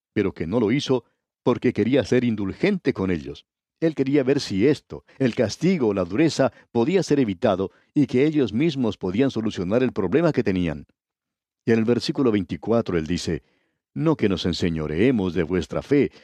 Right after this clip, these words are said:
sino que colaboramos para vuestro gozo, porque por la fe estáis firmes."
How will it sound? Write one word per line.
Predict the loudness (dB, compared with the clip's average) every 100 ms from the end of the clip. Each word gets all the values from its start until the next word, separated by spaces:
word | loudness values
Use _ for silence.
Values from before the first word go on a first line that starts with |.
| -14
sino | -4 0 2
que | 0 0
colaboramos | 2 2 2 2 2 2 0 -4 _ -2
para | 2 2
vuestro | 2 2 0 2 0 2
gozo, | 2 2 -4 -10 _ _ _ -2
porque | -2 0 -2 -2
por | -2 -4 -2
la | -6
fe | -2 2 2
estáis | 2 0 0 -2
firmes." | -4 -6 -6 -14